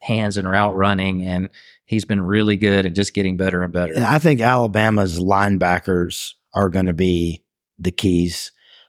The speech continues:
Speaker 2: Uh, I, I think Alabama has been particularly weak this year at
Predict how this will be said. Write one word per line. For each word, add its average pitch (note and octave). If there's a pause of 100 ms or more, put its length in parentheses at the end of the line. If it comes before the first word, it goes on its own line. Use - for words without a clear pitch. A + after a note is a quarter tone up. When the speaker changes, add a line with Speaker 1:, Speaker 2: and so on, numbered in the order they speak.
(120)
Speaker 2:
Uh, E2+ (240)
I, G#2+ (100)
I F#2+
think G#2
Alabama G2
has F2
been F2
particularly F2+
weak F2+
this F#2
year F2
at E2